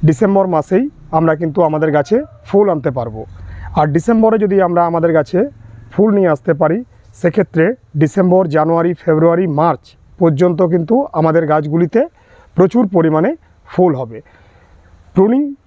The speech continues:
প্রত্যেক এক বছর বয়সের উপরে যে সমস্ত গাছ আছে, সেই সমস্ত গাছে করতে হবে। যারা আগের বছর গাছ লাগিয়েছেন, তারা হালকা করে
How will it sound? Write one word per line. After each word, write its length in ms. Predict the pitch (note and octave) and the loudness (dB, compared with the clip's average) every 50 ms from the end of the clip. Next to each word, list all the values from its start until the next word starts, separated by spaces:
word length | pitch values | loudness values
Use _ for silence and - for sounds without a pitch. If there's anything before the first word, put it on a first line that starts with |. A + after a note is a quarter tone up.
| _ _ | _ _
প্রত্যেক 440 | - G3+ F#3+ - _ _ - A#3 A#3 - - | 0 0 0 0 _ _ -2 -2 -2 -2 -4
এক 260 | - E3 F3 D#3+ D3 | -2 -2 -2 0 0
বছর 420 | D3+ G3 G#3 - - G#3 G3+ G#3+ C4 A#3+ - _ _ _ - | 0 0 0 0 0 0 0 0 -2 -6 -16 _ _ _ -2
বয়সের 420 | E3+ D#3+ E3 F3+ F3 - G#3 G3 | 0 2 2 0 0 0 0 0
উপরে 340 | F3 D3+ C#3+ - F3+ F3+ F#3 | 0 0 0 0 0 2 2
যে 100 | E3 E3+ | 0 -2
সমস্ত 340 | D#3 - F#3+ F#3 E3+ - - G3+ D#3+ C#3 | -2 -2 -2 -4 -2 -2 -2 -2 0 0
গাছ 220 | D3+ D#3 E3 - | 0 0 0 0
আছে, 400 | E3 D3+ - - F#3 D3 A2+ - - - - - - | -2 -4 -2 -2 -4 -4 -4 -6 -14 -20 -20 -10 -2
সেই 140 | - F3 F3 | 0 0 0
সমস্ত 340 | - - F3+ F3 D#3+ - - G3 D#3+ | 2 0 0 0 0 0 0 0 0
গাছে 200 | D#3 D3 - A#3 | 0 0 -2 -4
করতে 340 | A#3 - E3+ D3+ - - D#3 | -2 -2 -2 -2 -2 -2 -4
হবে। 280 | C3 B2+ A#2+ G#2+ G#2+ G#2+ - - - - - - - - - - - | -4 -4 -6 -8 -10 -14 -16 -20 -20 -20 -20 -20 -20 -20 -14 -6 -2
যারা 240 | D3+ D3+ E3 F3 G3 G3+ F3 D#3 | 0 2 2 2 2 0 0 0
আগের 200 | D#3 E3+ F#3+ F3+ | 0 -2 0 0
বছর 460 | F3 F#3 F3+ - F#3 F#3+ G3 F#3+ G3 - _ - D#3+ D#3 | 0 0 0 0 0 0 0 0 -2 -8 _ -6 -2 0
গাছ 140 | E3 E3+ D#3 D#3+ D#3+ | 0 0 2 0 0
লাগিয়েছেন, 540 | D#3 D#3 D#3 D#3+ D#3+ D3+ - F3 G3 A#3+ B3+ - _ _ _ | 0 0 0 0 0 0 0 -2 -2 -2 -4 -10 _ _ _
তারা 200 | - E3 E3 E3+ | -2 0 0 0
হালকা 380 | C#3+ D#3 D#3 D#3+ D3+ - F#3 F3+ | 0 0 -2 0 0 -2 -2 -2
করে 320 | - D#3+ D#3 F3 A#3+ D#4 | 0 0 0 0 0 -2